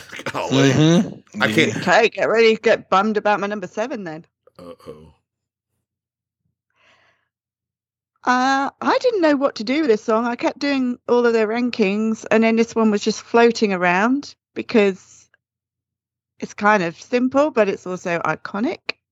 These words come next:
Speaker 1: Mm.
Speaker 3: Um, I've just got Iron Maiden, and I just put it at number seven, so it's in the middle.
Speaker 1: Yeah, yeah, that's, that's your, your list. Obviously, it's a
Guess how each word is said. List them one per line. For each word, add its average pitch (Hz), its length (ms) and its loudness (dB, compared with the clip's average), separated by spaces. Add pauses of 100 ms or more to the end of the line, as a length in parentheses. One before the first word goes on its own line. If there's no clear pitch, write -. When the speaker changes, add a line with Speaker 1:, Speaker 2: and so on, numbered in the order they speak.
Speaker 1:
Mm. 208 320 4
Speaker 3:
Um, 220 220 -2
I've - 180 -8 (120)
just - 160 -20 (120)
got - 260 -6
Iron 247 320 2
Maiden, 240 520 -4 (800)
and 240 160 2
I 247 100 4
just 247 180 -6
put 285 140 0
it 262 80 6
at - 160 2
number 233 200 -2
seven, 185 340 -4
so 185 140 -8
it's - 180 -6
in 185 100 -8
the 180 60 -10
middle. 170 360 -6 (680)
Speaker 1:
Yeah, 85 340 -12 (480)
yeah, 78 260 -18 (120)
that's, - 320 -16 (840)
that's 165 280 0
your, 143 180 4
your 135 320 4
list. 123 340 4
Obviously, 107 720 0
it's - 340 -8
a - 20 -20